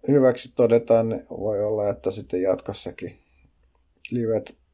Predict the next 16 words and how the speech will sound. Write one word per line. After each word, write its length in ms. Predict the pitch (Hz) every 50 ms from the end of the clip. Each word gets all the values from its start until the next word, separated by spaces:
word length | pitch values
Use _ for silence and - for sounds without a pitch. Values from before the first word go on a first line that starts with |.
| _ - -
tulee 260 | 123 120 120 117 113
olemaan 460 | 113 117 117 113 113 113 110 110 110
täällä 220 | 110 113 110 104
Insta 340 | 85 110 113 107 - - 113
puolella, 400 | - - 104 110 110 110 107 110
paitsi 380 | 104 - 95 101 98 - - -
silloin, 360 | - - 110 104 95 95 95
jos, 340 | 101 101 - - - - _ _ _ _ _ _ _ _ _ _ _ _ _ _ _ _ _ _ _ _ _ _ _ -
jos 380 | 113 113 107 - - - - -
pitää 280 | 117 110 110 117 110 107
olla 160 | 107 104 101
sinne 260 | - - 120 117 113
jotain 260 | 110 104 104 110 104
slideja 580 | - - 107 104 104 95 101 98 98 92 - - _ - 90 92 95
rinnalla, 420 | 98 98 101 101 104 98 101 101
niin 200 | 92 90 90 -